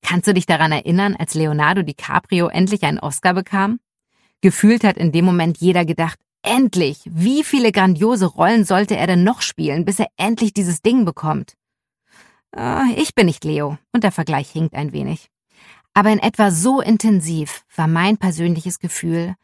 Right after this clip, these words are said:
das sich überglücklich in meinem ganzen Körper ausbreitete, angesichts der enormen Wertschätzung und Chance, die ich mit Mila plötzlich bekommen hatte.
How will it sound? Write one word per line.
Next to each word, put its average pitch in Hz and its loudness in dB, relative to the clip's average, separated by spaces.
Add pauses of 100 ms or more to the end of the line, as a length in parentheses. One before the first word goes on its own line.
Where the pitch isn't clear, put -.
(140)
das 170 -4
sich - -6
überglücklich 185 -2
in 175 0
meinem 170 0
ganzen 208 0
Körper 165 -4
ausbreitete, 156 -10 (440)
angesichts 208 0
der 123 -8
enormen 165 0
Wertschätzung 165 -6 (100)
und 226 2
Chance, 156 -4 (320)
die 165 -6
ich 208 -2
mit - -6
Mila 185 -2
plötzlich - -12
bekommen 156 -6
hatte. 131 -16